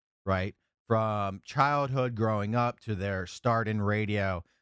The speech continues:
and then some of the behind the scenes things that happened, and then their, their life throughout radio and how they've remained friends throughout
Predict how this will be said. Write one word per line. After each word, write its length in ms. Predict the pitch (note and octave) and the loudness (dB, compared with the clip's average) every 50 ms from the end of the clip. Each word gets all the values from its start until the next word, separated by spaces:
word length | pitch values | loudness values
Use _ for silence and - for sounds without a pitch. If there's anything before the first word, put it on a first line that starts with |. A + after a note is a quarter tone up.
| _ _ | _ _
and 160 | G2 G#2+ G#2 | -4 -2 0
then 180 | G#2 G#2 G2 F2+ | 0 -2 -2 -2
some 220 | - C3 A#2+ A#2 | -2 -2 0 0
of 80 | A2+ G2 | -2 -2
the 300 | A2 G#2 G#2 G2+ G2 F2+ | -2 -2 0 0 -2 -2
behind 340 | F2 G2 G2 A2+ A#2 B2 A#2+ | -4 -2 -2 0 0 0 0
the 60 | A#2 | 0
scenes 680 | G#2+ - - - A2+ A2 A2 G#2+ G#2+ G#2+ G#2 - - - - _ _ _ _ _ _ _ | -2 -2 -2 0 0 0 0 0 0 -2 -4 -6 -8 -14 -16 _ _ _ _ _ _ _
things 280 | - B2+ A#2+ A#2 A#2 G2+ | 2 2 2 2 0 0
that 160 | A2 G#2+ G2+ | -2 -2 -2
happened, 680 | G#2 A2 A2 A2 A2 - - A2+ A2 G#2+ G#2+ G#2 G2+ F#2+ | 0 0 0 0 -2 -2 -2 -2 -2 0 0 -2 -2 -4
and 180 | F#2+ F#2+ G2 | -6 -6 -4
then 220 | G#2 G2+ G2+ G2 F#2+ | -4 -4 -4 -4 -4
their, 320 | G2+ G2 F#2+ F2+ F2+ F#2 - | -4 -4 -4 -4 -6 -8 -10
their 200 | G#2 A2 G#2 G2+ G2+ G2+ G2+ - _ _ A#2+ | -8 -6 -6 -6 -6 -8 -12 -16 _ _ -4
life 340 | A#2 C3+ D#3 D#3 - - - | 0 0 0 0 -2 -6 -8
throughout 340 | - C3 B2 B2 B2 B2 F#2+ | -4 0 0 2 2 0 0
radio 440 | A2 A#2 A2 G#2+ G#2 G#2+ G#2 G2+ G2+ | -2 -2 -2 0 0 -2 0 0 -2
and 100 | F#2+ F#2 | -2 -2
how 160 | G#2 G#2 G2 | -2 -2 0
they've 300 | F#2 G2 F#2+ G2 F#2+ E2 - - | 0 -2 -2 -4 -4 -8 -10 -12
remained 460 | F#2+ F2+ F#2 F#2+ G2 F#2 F2+ F2+ F2 - | -10 -8 -6 -6 -6 -6 -8 -10 -12 -14
friends 460 | - _ A2 G#2+ G2+ G#2 G2 - - | -10 _ -2 0 0 0 -2 -6 -6
throughout 440 | - G2 F#2 F#2+ F#2+ F#2 F2+ F2+ | -6 -4 -2 0 0 0 0 -2